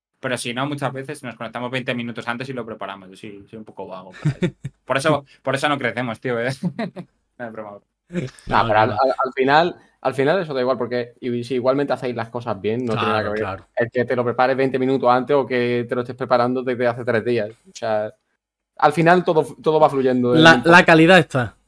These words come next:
Speaker 3: Sí, sí, es que eso. Eso
Speaker 1: Sí,
Speaker 3: como,
Speaker 1: al
Speaker 3: como,
Speaker 1: final.
Speaker 3: como los
Speaker 1: Total.
Speaker 3: futbolistas cuando se retiran, ¿no? La calidad está intacta.
Speaker 1: <laughs> Claro, sí. Se van a jugar a la Liga de Fútbol siete del barrio.
Speaker 3: <laughs> Sí, sí, sí.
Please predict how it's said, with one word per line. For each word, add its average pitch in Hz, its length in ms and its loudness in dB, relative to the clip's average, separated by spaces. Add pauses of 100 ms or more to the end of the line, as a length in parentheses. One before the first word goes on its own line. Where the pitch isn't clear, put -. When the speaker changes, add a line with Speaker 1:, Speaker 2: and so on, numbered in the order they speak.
(340)
Speaker 3:
Sí, 113 240 -6
sí, 110 300 -10
es 123 140 -8
que 120 200 -2
eso. 113 120 -14 (680)
Eso 135 60 -10
Speaker 1:
Sí, 185 80 2
Speaker 3:
como, 151 180 6
Speaker 1:
al - 60 2
Speaker 3:
como, 143 180 0
Speaker 1:
final. 127 240 2 (260)
Speaker 3:
como 143 200 0
los 143 80 0
Speaker 1:
Total. 151 100 -4
Speaker 3:
futbolistas 147 260 0
cuando 160 160 0
se 143 100 -2
retiran, 135 380 2
¿no? 151 120 4
La 214 320 8
calidad 214 240 6
está 247 100 6
intacta. - 320 6
Speaker 1:
<laughs> 226 360 2
Claro, 254 200 0
sí. - 480 -2 (380)
Se - 100 -12
van 127 100 0
a 131 60 4
jugar 135 180 4
a 131 40 0
la 131 60 -4
Liga 127 200 -2
de 123 60 0
Fútbol 123 260 -8
siete 127 240 -8
del 117 280 -8
barrio. 120 300 0
Speaker 3:
<laughs> - 720 -2
Sí, 165 160 0
sí, 139 160 2
sí. 151 200 0